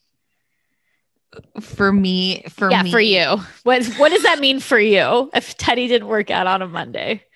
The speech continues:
Speaker 1: I just, like, I got a lot of motivation for her,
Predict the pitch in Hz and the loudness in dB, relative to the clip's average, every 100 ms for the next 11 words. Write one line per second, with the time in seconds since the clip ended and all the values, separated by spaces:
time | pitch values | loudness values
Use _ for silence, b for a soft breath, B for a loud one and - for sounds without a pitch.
0 | b b b b b 339 359 381 427 - | b b b b b -2 0 2 0 -2
1 | - - 330 302 294 302 339 381 320 311 | -14 -4 -4 0 0 2 2 2 2 0
2 | 311 254 240 269 254 240 285 - 302 269 | 0 0 2 2 2 0 -2 -2 -2 -2
3 | 247 247 233 226 220 | -2 0 0 2 0